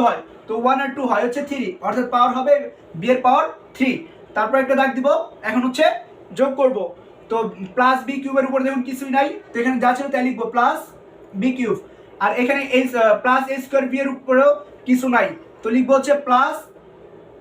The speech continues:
এ স্কয়ার বি। তারপর হচ্ছে প্লাস এ বি স্কয়ার, নিচে দেখুন কিছুই নাই, তার মানে যা আছে উপরে তাই লিখবো, এ বি স্কয়ার। তারপর এখানে এ কিউবের নিচেও কিছু নাই, তার মানে এখানে যা ছিল তাই লিখবো,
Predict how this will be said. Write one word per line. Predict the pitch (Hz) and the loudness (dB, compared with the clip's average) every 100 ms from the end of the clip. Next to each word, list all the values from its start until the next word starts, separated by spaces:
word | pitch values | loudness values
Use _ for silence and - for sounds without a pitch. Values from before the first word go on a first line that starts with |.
| 233 | 0
এ | 254 262 254 | 0 0 -8
স্কয়ার | - 262 285 311 - - 190 | 0 2 4 2 -4 -8 0
বি। | 254 330 - - - - - | 0 0 -8 -20 -20 -20 -2
তারপর | 226 - 269 | -2 2 2
হচ্ছে | 262 262 285 311 - - - - - | 2 4 2 2 -6 -20 -20 -20 -2
প্লাস | 240 254 285 - - 262 | 2 2 0 -10 0 0
এ | |
বি | 269 277 | 0 -6
স্কয়ার, | - 269 262 | -2 0 0
নিচে | 254 277 | -2 0
দেখুন | 269 254 269 | 0 0 -6
কিছুই | 262 269 247 | -8 -6 -2
নাই, | 277 285 - | -2 -2 -4
তার | 233 | -2
মানে | 247 254 | -2 2
যা | - 254 | 2 2
আছে | - 277 | -2 0
উপরে | 285 294 | 2 2
তাই | 247 240 233 | 0 0 -4
লিখবো, | 196 190 - - - - - - - - - - - - - 226 247 | -6 -8 -8 -18 -20 -20 -20 -20 -20 -20 -20 -20 -20 -20 -14 0 2
এ | 262 | 2
বি | 254 302 370 - 247 | 0 -4 -6 -8 -8
স্কয়ার। | - 247 196 - - - - - | 0 2 2 0 -12 -20 -20 0
তারপর | 226 233 262 | 0 2 0
এখানে | 269 277 262 262 | 0 -4 -2 -2
এ | 254 | 0
কিউবের | 262 277 | -2 0
নিচেও | 262 269 277 | 0 0 -2
কিছু | 269 - 294 466 - - 185 | -4 -4 -4 -4 -6 -18 -2
নাই, | 220 214 - - - | 0 0 -2 -14 -8
তার | 220 233 226 240 233 | -2 -2 -4 -6 -2
মানে | 269 285 254 | 2 2 2
এখানে | 254 262 | -2 0
যা | 240 247 | 0 0
ছিল | 269 262 | -2 -4
তাই | 247 | -2
লিখবো, | 240 190 | -4 -4